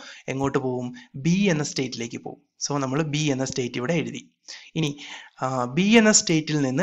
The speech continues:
A എന്ന symbol, അടുത്ത symbol കാണുമ്പോൾ അതെങ്ങോട്ടാണ് പോകുന്നത്? B എന്ന സ്റ്റേറ്റിൽ നിന്ന് A എന്ന symbol കാണുമ്പോൾ ബിയിലേക്ക്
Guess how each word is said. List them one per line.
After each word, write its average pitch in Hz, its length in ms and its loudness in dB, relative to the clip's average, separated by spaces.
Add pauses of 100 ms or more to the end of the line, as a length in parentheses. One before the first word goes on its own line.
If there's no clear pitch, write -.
A 160 300 0
എന്ന 170 360 4
symbol, 131 420 -2
അടുത്ത 135 300 0
symbol 151 460 2
കാണുമ്പോൾ 135 480 0
അതെങ്ങോട്ടാണ് 147 480 2
പോകുന്നത്? 131 520 -4 (380)
B 139 100 -4
എന്ന 147 380 2
സ്റ്റേറ്റിൽ 127 460 -6
നിന്ന് 120 240 -4
A 147 260 2 (120)
എന്ന 135 140 -2
symbol 131 420 -6
കാണുമ്പോൾ 123 680 -6
ബിയിലേക്ക് 185 640 2